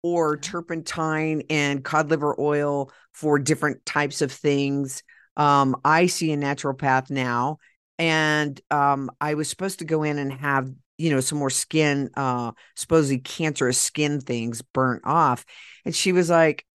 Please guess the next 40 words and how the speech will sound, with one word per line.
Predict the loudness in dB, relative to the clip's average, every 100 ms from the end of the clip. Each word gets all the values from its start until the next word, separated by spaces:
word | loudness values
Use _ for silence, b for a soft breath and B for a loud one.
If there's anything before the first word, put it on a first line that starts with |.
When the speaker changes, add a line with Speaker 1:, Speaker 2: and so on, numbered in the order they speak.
| -6
Speaker 1:
"You | 0 4
know, | 4 4 4
we | 2 0
went | 0 0
over | 0 0
there. | 0 0 0 0 -4 b b
They | -8 -8
really | 0 4 6 4
don't | 2 -2
have | -4 -2
any | -4 -6
other | -8
tools | -8 0 2 4 2 -2
because | -8 -4
they | -2
wanted | 0 0
me | 0 0
to | -2
put | -6
this | -6 -8
chemo | -6 -4 0 -2
stuff | 0 -4 -2
on |
my | -6 -8 -2
face." | 4 6 6 4 -2 B B B B B
She | -4 -2
was | 2
like, | 2 0 0
"Yeah, | 2 4 2 0 _ _ _ _ _ _ _ -20
let's | -12
do | -8
some | -4 -2
black | 2 2 2
salve." | 0 0 0 -4 -8
And | -8
I |
was | -4 -2
like, | 2
"Okie | 2 2 2 4
doke," | 6 4 2 -10